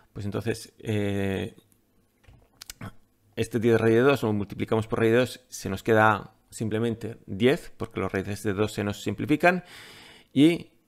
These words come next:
eh, multiplicamos por la función trigonométrica seno de cien t más cero radi-, cero radianes, que es cero cero grados,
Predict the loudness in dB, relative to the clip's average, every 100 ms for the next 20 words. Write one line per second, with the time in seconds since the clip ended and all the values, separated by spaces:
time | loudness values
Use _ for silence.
0 | -16 -2 2 2 0 0 -4 -2 -2 -2
1 | -4 -4 -6 -8 -2 0 2 0 -2 -2
2 | -4 -2 -2 0 0 0 -4 2 2 2
3 | -2 2 2 2 -6 _ _ _ _ _
4 | 0 2 2 2 2 0 -2 -6 0 4
5 | 4 4 4 4 4 2 -8 -18 _ _
6 | -14 -12 -20 -20 -20 _ -16 -6 -4 -2
7 | -4 0 2 2 0